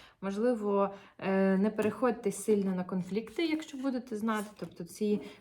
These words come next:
конфлікти можна їх, е, обійти, просто знаючи про те, що до цього може, можна, ну, можна не доводити, да? Е, поговоривши,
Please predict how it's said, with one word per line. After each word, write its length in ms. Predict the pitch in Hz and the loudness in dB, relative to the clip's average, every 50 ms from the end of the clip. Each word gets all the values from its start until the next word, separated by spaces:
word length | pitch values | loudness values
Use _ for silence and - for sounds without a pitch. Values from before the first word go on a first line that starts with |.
| - - | -8 -4
конфлікти 480 | 196 196 190 202 226 220 - - 196 | -2 -2 0 0 0 -2 -2 -4 -4
можна 360 | 185 185 185 185 180 185 185 175 | -2 0 0 0 -2 -2 -2 -4
їх, 460 | 170 165 170 175 175 175 - - - | -4 -4 -4 -4 -4 -4 -6 -6 -4
е, 280 | 180 175 170 165 165 - | -4 -2 -2 -2 -2 -4
обійти, 520 | - 175 180 185 180 - - 277 - - - - - - - - | -2 0 0 0 -2 -2 -4 -4 -4 -4 -8 -16 -20 -20 -8 -4
просто 320 | 247 226 226 - - 196 | -4 -4 -4 -4 -8 -6
знаючи 380 | 180 190 214 226 226 220 - 196 | -2 0 2 2 2 0 -4 -8
про 160 | - - 185 | -12 -10 -6
те, 140 | - 202 202 | -4 -4 -4
що 300 | 196 202 - 196 185 185 185 - - - - - - 170 | -4 -6 -6 -6 -6 -6 -8 -14 -20 -20 -18 -12 -4 -4
до 100 | 196 196 | -2 -2
цього 320 | 196 - 208 202 190 196 | 0 0 0 0 0 0
може, 440 | 185 185 185 185 185 185 180 175 - - | -2 -2 -2 -2 -4 -4 -4 -4 -4 -4
можна, 400 | 190 185 196 190 190 180 170 165 - - _ _ - | -2 -2 -2 -2 -4 -6 -6 -6 -8 -12 _ _ -6
ну, 260 | - 196 190 185 165 | -2 0 0 0 0
можна 320 | 151 165 196 196 190 196 | 0 -2 -2 -2 0 0
не 140 | 190 190 190 | 0 0 0
доводити, 600 | 185 196 190 170 165 160 151 147 151 143 - - 156 | 2 0 0 0 0 -2 -2 -4 -6 -10 -12 -14 -12
да? 160 | 156 165 190 - - - - - - - - - - _ - | -10 -10 -10 -10 -14 -20 -20 -20 -20 -20 -20 -20 -20 _ -8
Е, 340 | - 175 170 170 165 165 - - | -4 -4 -2 -2 -4 -4 -4 -4
поговоривши, 1000 | 185 180 185 175 180 180 190 233 285 277 - - - - 226 220 220 226 240 | -2 0 0 0 0 2 2 0 0 -2 -4 -8 -8 -6 -4 -4 -4 -4 -6